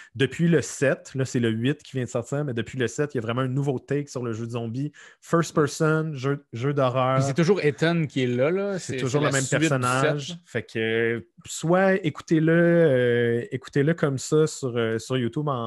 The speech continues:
Speaker 1: en let's play ou jouez-y, parce que moi, j'ai,
Speaker 2: T'as-tu
Speaker 1: j'ai
Speaker 2: aimé mieux le sept ou le huit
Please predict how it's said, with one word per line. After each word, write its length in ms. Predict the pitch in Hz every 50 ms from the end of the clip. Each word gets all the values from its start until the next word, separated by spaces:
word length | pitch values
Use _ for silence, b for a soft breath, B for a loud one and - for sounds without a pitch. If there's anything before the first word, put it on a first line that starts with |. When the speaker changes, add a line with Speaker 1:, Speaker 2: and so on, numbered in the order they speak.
| 110 107
Speaker 1:
en 80 | 110 113
let's 260 | 113 117 107 - -
play 400 | - - 135 139 151 156 156 160 -
ou 200 | 160 151 156 160
jouez-y, 680 | 156 120 113 123 123 127 127 127 123 117 113 123 139 160
parce 180 | 156 143 123 -
que 240 | - 117 110 104
moi, 160 | 107 110 117 123
j'ai, 280 | 113 104 107 107 107 110
Speaker 2:
T'as-tu 120 | - 104
Speaker 1:
j'ai 40 | 113
Speaker 2:
aimé 160 | 147 143 139
mieux 120 | 135 139 139
le 40 | 131
sept 240 | 123 - 190 190 -
ou 20 | 156
le 80 | 139 131
huit 160 | 156 175